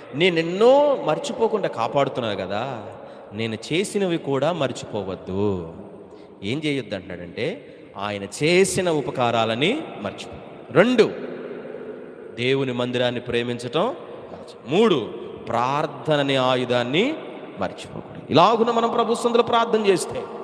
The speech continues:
నిశ్చయముగా సియోనులో నుండి ప్రభు మనల్ని దీవించి వర్ధిల్లజేస్తాడు. ముందెన్నడూ చూడని గొప్ప కార్యాలు చూస్తాం. దేవుని ప్రత్యక్షత మనం పొందుకుంటాం. మనకు ఒక ఆకాశ తా-, ప్రియ వాకిండ్లు విప్పబడతాయి.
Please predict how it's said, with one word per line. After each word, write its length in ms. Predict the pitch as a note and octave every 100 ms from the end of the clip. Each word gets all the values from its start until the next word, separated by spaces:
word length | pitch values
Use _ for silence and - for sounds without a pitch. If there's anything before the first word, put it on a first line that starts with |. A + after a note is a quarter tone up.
| - - -
నిశ్చయముగా 520 | D#3+ D#3 E3+ D#3+ D#3 D3+
సియోనులో 960 | - D3 C3+ A2 C#3 D#4 E4+ E4 C#4
నుండి 260 | A3+ F3 - - - - - - - -
ప్రభు 200 | C3 C#3
మనల్ని 340 | C3+ C3+ B2+
దీవించి 340 | C3 B2 A#2+
వర్ధిల్లజేస్తాడు. 880 | A2+ G2 G2 F2+ D#2+ E2 - - - - - - - - - - - - - - -
ముందెన్నడూ 440 | D#3+ F3 F3 F3+
చూడని 300 | F3 F3 D#3+
గొప్ప 260 | D3 E3+ A#3+
కార్యాలు 360 | G3+ F3 D3 B2+ G#2
చూస్తాం. 260 | - - - - - - - - - - -
దేవుని 440 | F#3 G3 F#3 F3+
ప్రత్యక్షత 720 | - G3+ G4+ - - - -
మనం 220 | F#3+ D#3
పొందుకుంటాం. 500 | C3+ B2 - G#2+ - - - - - - - -
మనకు 260 | E3 F#3+ G3+
ఒక 140 | G3
ఆకాశ 460 | F#3 A3 A#3+ A3+ A3
తా-, 440 | - G#3 G3 G3
ప్రియ 240 | F3 F#3 F3+
వాకిండ్లు 520 | E3 G#3 A3 G#3+ F#3+
విప్పబడతాయి. 640 | G#3 C#4 B3+ G3 - A2+